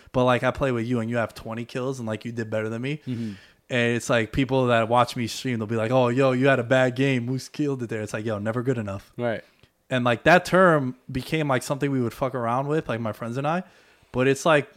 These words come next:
Speaker 1: it's kinda true. Like, it's never good enough.
Speaker 2: Right.
Speaker 1: No matter what it is. Like, people don't realize that J. Cole's been this thought-provoking activist for years now.
Speaker 2: Right.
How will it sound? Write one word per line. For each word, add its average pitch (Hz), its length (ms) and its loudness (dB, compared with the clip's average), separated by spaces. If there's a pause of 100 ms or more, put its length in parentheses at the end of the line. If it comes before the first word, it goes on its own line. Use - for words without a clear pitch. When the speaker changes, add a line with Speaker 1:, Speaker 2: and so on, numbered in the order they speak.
(120)
Speaker 1:
it's - 120 -20
kinda 196 200 -2
true. 170 260 -4
Like, 104 280 -4
it's - 200 -8
never 127 460 -6
good 123 180 -4
enough. 104 380 -12
Speaker 2:
Right. 104 200 -8 (140)
Speaker 1:
No 113 60 -8
matter 113 240 -2
what 107 160 -6
it 107 100 -8
is. 123 240 -4
Like, 101 240 -10 (840)
people 165 220 4
don't 156 140 2
realize 156 340 2
that 110 240 -6
J. 147 180 0
Cole's 170 400 -4
been 117 300 -4
this 104 440 -6 (420)
thought-provoking 117 920 -2 (140)
activist 113 640 -4 (280)
for 170 100 2
years 131 760 0
now. 92 340 -20
Speaker 2:
Right. 101 260 -4